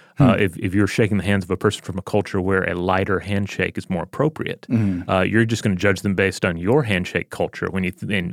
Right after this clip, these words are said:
Speaker 1: which, you know, could lean more towards the importance of that firm handshake or something that is lighter, uh, in touch. But yeah, we can make all sorts of ridiculous generalizations without wanting to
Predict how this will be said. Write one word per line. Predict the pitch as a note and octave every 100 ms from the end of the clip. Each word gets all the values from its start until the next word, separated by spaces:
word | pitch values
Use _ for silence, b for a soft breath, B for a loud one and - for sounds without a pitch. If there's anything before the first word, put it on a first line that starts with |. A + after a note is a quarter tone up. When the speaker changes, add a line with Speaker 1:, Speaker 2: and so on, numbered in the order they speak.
| -
Speaker 1:
which, | G2 - - B B B
you | G#2
know, | F2+
could | E2 A#2+ G#2+ - B2+ G#2
lean | G#2 G#2+ G2+
more | G#2 G#2+
towards | - G#2 G#2 G2+ F#2
the | G2+
importance | F#2 - G#2 F#2 -
of |
that | F#2+ F#2+
firm | - A2 G2+ G2+ F#2+ B B
handshake | - G#2+ G#2+ - G#2+ A2+ -
or | G#2 A#2 A#2+ A#2+ F#2+
something | G#2 B2 A2+ A2+ G#2+
that | G2+ G2+
is | G2+
lighter, | F#2 G2 B2 D3 E2 - B B B -
uh, | F2+
in | F2+ G2
touch. | - D3 - - - b b
But | B2 B2+ C#3
yeah, | D#3 A#2
we | A#2
can | C#3
make | C3+ -
all | C3+ C#3
sorts | - C3+ A#2
of | G2
ridiculous | A2+ F#2 B2 B2 G#2+
generalizations | F#2+ A2 G#2 G2 F2+ A2 A2+ G#2 F2+ - B
without | A#2 B2+ B2 G#2+
wanting | G#2+ C3 C#3 C3
to | A#2+ B2 A#2+ A#2